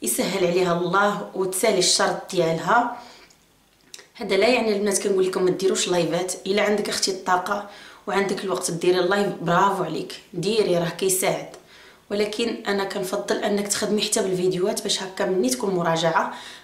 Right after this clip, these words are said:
ما يلقاوش باللي القناه ديالك كلها غير لايفات. يعني، خاصك تنوعي، نص ديري فيه لايف والنص ديري فيه هكا وصفات، نوعي، المهم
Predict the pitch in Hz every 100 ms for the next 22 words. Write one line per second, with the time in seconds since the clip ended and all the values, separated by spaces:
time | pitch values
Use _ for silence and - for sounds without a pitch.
0 | - 196 185 262 254 - 208 196 208 -
1 | - 185 196 254 240 202 196 190 226 -
2 | - - 240 185 208 208 214 - - 180
3 | 185 151 151 156 - - - - - -
4 | - - _ 160 156 170 170 175 - 185
5 | - 254 214 160 208 - 196 220 - -
6 | - - 175 208 185 170 165 170 190 220
7 | 294 320 285 - 381 440 427 - 233 220
8 | 208 190 185 - 196 - - - - -
9 | - - 320 403 - 165 - 175 180 185
10 | - 381 370 180 156 156 185 202 202 208
11 | 208 196